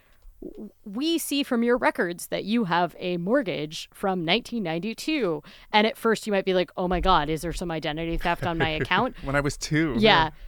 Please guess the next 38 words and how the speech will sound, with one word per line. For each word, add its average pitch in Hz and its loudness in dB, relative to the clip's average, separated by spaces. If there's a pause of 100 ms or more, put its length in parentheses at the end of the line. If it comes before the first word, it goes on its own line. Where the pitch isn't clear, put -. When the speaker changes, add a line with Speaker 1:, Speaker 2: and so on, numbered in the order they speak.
(140)
Speaker 1:
You 220 2
did 226 0
not 202 0
buy 196 4
a 226 -2
house 190 0
when 220 -6
you 226 -6
were 262 -4
two. 180 -4 (140)
Um, 175 -2 (120)
one 196 0
of, 233 0
if 190 -2
you 214 -2
get 233 0
a 233 0
question 202 -4
that 175 -4
it 175 -8
does 175 -6
not 180 0
apply 180 -2
to 247 -6
you, 311 -4
one 185 -2
of 214 -4
the 190 -6
answers 180 -8
will 175 -6
be 160 -6
available 160 -4
is 151 -6
none 151 -6
of 160 -6
the 180 -4
above. 165 -8 (240)
So 165 2